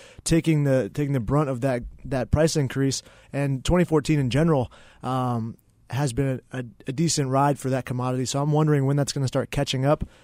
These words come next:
I think it's about twelve percent domestically with the W T I this year. Um, Brent, the European benchmark, isn't up quite as much, so that gap is closing. Our oil is becoming more expensive. And gasoline,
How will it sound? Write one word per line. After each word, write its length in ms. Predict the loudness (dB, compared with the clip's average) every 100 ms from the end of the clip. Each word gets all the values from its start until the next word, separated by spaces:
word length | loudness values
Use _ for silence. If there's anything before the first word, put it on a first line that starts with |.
| _
I 40 | -4
think 160 | -2
it's 120 | -2 0
about 220 | -2 -2 _
twelve 260 | 0 0 0
percent 420 | 0 0 0 -2
domestically 540 | -2 -2 -2 -2 0
with 120 | -2 -2
the 40 |
W 300 | -4 0 -2
T 220 | -2 -2
I 160 | 0 0
this 160 | 0
year. 220 | 2 0 -2 -14 -20 _
Um, 260 | -6 -4 0
Brent, 320 | 2 2 2 _
the 200 | -4 -4 -4 -4
European 640 | 0 0 0 0 0 0
benchmark, 380 | 0 0 -4 -4 0
isn't 240 | 2 4
up 160 | 2 2
quite 240 | 2 2
as 100 | 4
much, 280 | 2 0 -2 -12 _ _ _
so 120 | -4 -2
that 120 | 0
gap 240 | 0 0
is 120 | -2
closing. 440 | -2 -2 0 0 -2
Our 200 | -2 0
oil 160 | 0
is 60 | -2
becoming 320 | -4 -6 -4
more 140 | -2 -4
expensive. 560 | -2 -2 0 -2 -4 -18 _ _ _ _ _ -12 -2
And 260 | 2 2
gasoline, 680 | 4 4 2 2 4 4